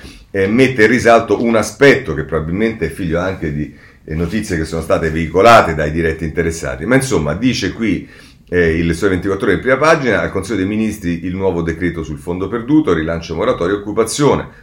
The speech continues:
dote da trentacinque miliardi a favore di imprese, liquidità, salute e servizi territoriali. Sale a cento articoli la bozza del nuovo decreto sostegni, con il governo programma, così il gove-, con cui il governo programma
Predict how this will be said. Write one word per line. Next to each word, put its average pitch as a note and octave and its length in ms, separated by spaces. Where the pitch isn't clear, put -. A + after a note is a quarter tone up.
dote G2 400
da E2 140
trentacinque E2+ 640
miliardi F2 380
a D#2 40
favore E2+ 340
di D#2 100
imprese, D#2 360
liquidità, G2+ 500
salute C3+ 480
e A2+ 40
servizi D#2 500
territoriali. C#2+ 580
Sale A#2+ 480
a F2+ 180
cento C#3 360
articoli E2 460
la D2+ 100
bozza D#2+ 380
del C#2+ 100
nuovo D2 160
decreto F#2 320
sostegni, C3+ 500
con F2 140
il E2+ 60
governo F2+ 460
programma, E2 520
così F#2 260
il F2 80
gove-, G2 220
con G2+ 220
cui F#2+ 80
il F#2 60
governo G2 340
programma G2 680